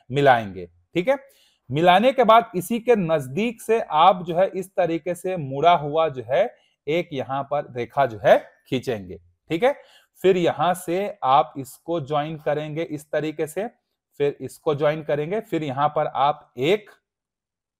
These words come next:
थोड़ा दूर में दो, फिर ये पास में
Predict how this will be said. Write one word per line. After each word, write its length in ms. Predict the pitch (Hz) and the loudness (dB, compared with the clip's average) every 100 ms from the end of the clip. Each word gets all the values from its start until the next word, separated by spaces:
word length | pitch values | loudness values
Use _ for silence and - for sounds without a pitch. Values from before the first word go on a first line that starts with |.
| _ - | _ -4
थोड़ा 140 | 131 | -2
दूर 220 | 113 127 139 | -2 -4 -4
में 160 | 135 | -4
दो, 160 | 113 180 277 - _ _ _ _ _ _ _ _ | 2 2 2 -2 _ _ _ _ _ _ _ _
फिर 140 | 135 | -6
ये 160 | 123 139 | -4 -4
पास 380 | 131 113 117 - | 2 2 2 0
में 180 | 151 262 | 0 0